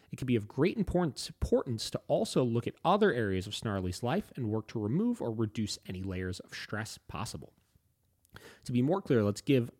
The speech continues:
numerical values to stress. Let's say Snarly's threshold is a hundred and fifty units on the stress scale. What this means is that if his stress level goes beyond one fifty, he is likely to snap. Dude, these words are so small.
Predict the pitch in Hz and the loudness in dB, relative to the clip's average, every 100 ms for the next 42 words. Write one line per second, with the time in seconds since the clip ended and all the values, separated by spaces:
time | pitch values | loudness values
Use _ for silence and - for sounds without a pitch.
0 | _ 104 107 127 156 180 196 254 214 117 | _ -4 0 2 4 6 4 2 2 4
1 | 101 95 85 78 82 - - - - - | 4 2 -2 -6 -8 -10 -10 -10 -12 -12
2 | - - - - _ - - - 175 - | -20 -20 -20 -20 _ -4 -2 0 0 0
3 | 143 139 151 156 139 143 151 - 95 85 | -2 0 2 0 0 2 0 2 -2 -2
4 | 107 87 - 160 180 180 160 160 - 139 | -6 -8 -2 0 2 2 2 -2 -2 -2
5 | 127 123 - - - 101 82 - 90 - | 0 0 -2 -8 -8 -6 -6 -4 -6 -6
6 | - - 156 - - _ - 139 247 185 | -10 -12 -14 -20 -20 _ 0 2 4 4
7 | 120 92 - 107 98 98 98 - - 190 | 4 2 -2 -6 -4 -6 -8 -10 -6 -2
8 | 220 - 120 95 95 101 90 92 110 208 | -2 2 2 2 0 -2 -2 -2 0 0
9 | 160 87 90 82 - 139 131 78 - 76 | 0 -2 -6 -8 -8 -8 -6 -8 -6 -8
10 | 95 139 135 - - - - 110 - - | -6 -4 -4 -6 -10 -10 -6 -4 -4 -8
11 | _ _ _ _ _ 80 87 104 98 98 | _ _ _ _ _ -16 -14 -10 -10 -8
12 | 92 90 87 - - 80 - - 71 71 | -10 -10 -10 -12 -12 -12 -12 -12 -12 -12
13 | - | -14